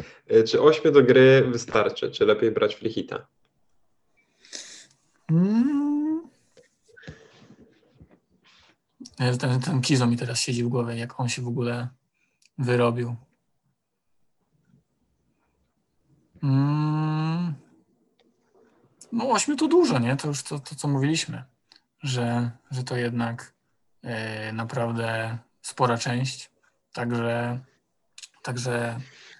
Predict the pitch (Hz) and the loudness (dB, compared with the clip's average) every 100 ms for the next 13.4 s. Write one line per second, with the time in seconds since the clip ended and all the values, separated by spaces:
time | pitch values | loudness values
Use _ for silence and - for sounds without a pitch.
0 | _ - 143 170 156 147 135 131 127 123 | _ -4 2 2 4 4 4 2 0 -4
1 | - - _ _ _ _ _ _ _ - | -6 -14 _ _ _ _ _ _ _ -10
2 | - 117 - 170 220 208 190 175 156 135 | -2 0 0 0 2 4 4 6 6 6
3 | 135 143 147 147 - 131 - 123 117 117 | 6 10 12 12 8 -6 -2 2 4 4
4 | 120 120 123 117 113 113 - - 131 131 | 2 2 2 4 4 2 0 4 6 8
5 | 131 135 - - 127 131 131 120 127 131 | 6 4 -2 0 2 4 4 6 6 8
6 | 123 120 120 120 123 123 123 120 123 123 | 6 6 4 0 2 4 4 4 2 4
7 | 123 120 110 113 113 110 110 110 - _ | 6 6 6 6 8 8 6 4 -8 _
8 | _ _ _ _ - - - - _ _ | _ _ _ _ -14 -14 -18 -20 _ _
9 | _ _ _ _ _ - 104 101 101 - | _ _ _ _ _ 4 6 6 2 -6
10 | - 113 113 - - - - 123 120 - | -4 -4 -4 -6 -6 -4 -2 2 2 8
11 | 120 117 117 110 113 110 110 107 110 107 | 8 8 6 4 4 4 4 6 4 4
12 | - 110 107 110 107 107 107 107 107 104 | 4 6 6 4 2 2 4 4 2 0
13 | 107 104 104 | 2 2 2